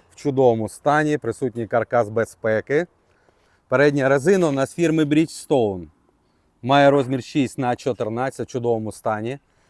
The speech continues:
Задня резина теж у нас фірми Bridgestone і теж в дуже чудовому стані. Має розмір дев'ять і п'ять на двадцять чотири.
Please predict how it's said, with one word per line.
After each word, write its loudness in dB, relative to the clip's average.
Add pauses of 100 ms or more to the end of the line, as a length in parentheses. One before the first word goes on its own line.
(440)
Задня 2
резина 0
теж 0
у -12
нас -8
фірми -6
Bridgestone 0
і -4
теж 0
в -20
дуже -6
чудовому -6
стані. -2
Має -2
розмір -4
дев'ять -2
і -4
п'ять -4
на -6
двадцять -4
чотири. -4